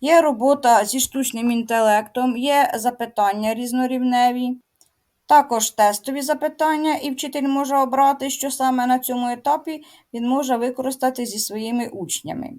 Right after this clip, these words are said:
перевіряючи їхні знання. І ми переходимо до рефлексії і мікротрансформації. Рефлексія, е, мікротрансформація, тобто це те, що дозволяє учням поєднати сучасність із тою темою, яку вони вивчають.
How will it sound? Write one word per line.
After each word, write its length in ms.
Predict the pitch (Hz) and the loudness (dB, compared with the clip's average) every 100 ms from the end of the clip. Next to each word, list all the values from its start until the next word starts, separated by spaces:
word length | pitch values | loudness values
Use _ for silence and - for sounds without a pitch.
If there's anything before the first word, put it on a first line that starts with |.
| - | -8
перевіряючи 720 | 196 190 196 233 254 254 220 | -6 -4 0 0 0 -2 -8
їхні 420 | 190 208 208 214 | -8 -10 -8 -8
знання. 520 | 208 220 220 156 - _ _ _ _ _ _ - | -4 -4 -4 -6 -8 _ _ _ _ _ _ -2
І 80 | |
ми 140 | 262 440 | 0 0
переходимо 760 | 453 254 247 285 285 277 269 262 | 2 2 4 4 4 4 4 4
до 220 | 226 254 | 4 4
рефлексії 760 | 240 240 233 - - 285 294 | 4 -2 -6 -6 -6 -4 -2
і 40 | - | 0
мікротрансформації. 1700 | 233 247 254 247 240 233 233 240 233 240 175 165 - - 104 113 - _ _ - | -2 0 0 0 0 0 0 0 -2 -2 0 -2 -4 -10 -10 -10 -14 _ _ -2
Рефлексія, 960 | 240 262 269 269 - 330 359 359 359 - _ _ | 2 4 2 2 0 2 4 4 4 -6 _ _
е, 180 | 240 247 | 2 4
мікротрансформація, 1300 | 269 285 254 254 247 254 247 269 302 330 330 311 294 | 4 2 0 2 2 2 0 2 2 2 2 2 2
тобто 320 | 285 240 240 | 0 -6 -6
це 160 | 240 | -6
те, 280 | 240 285 294 | 0 4 4
що 380 | 302 - 262 262 | 2 -2 2 2
дозволяє 640 | 226 233 220 233 226 214 - | 0 -4 -4 2 4 4 2
учням 500 | 262 262 285 285 294 - _ - | -2 -4 -4 -4 -6 -12 _ -4
поєднати 680 | 254 247 240 240 233 220 | 0 0 2 2 0 0
сучасність 920 | 220 233 233 262 285 277 294 302 - | -6 -4 2 4 2 0 -2 -4 -6
із 240 | - 254 - | -4 -4 -4
тою 300 | 240 233 220 | -6 -6 0
темою, 400 | 240 277 277 269 | 2 2 0 -2
яку 300 | 202 202 247 | -4 -6 -6
вони 300 | 247 214 220 | -4 -4 -6
вивчають. 560 | 233 233 170 147 - | -8 -6 -4 -4 -8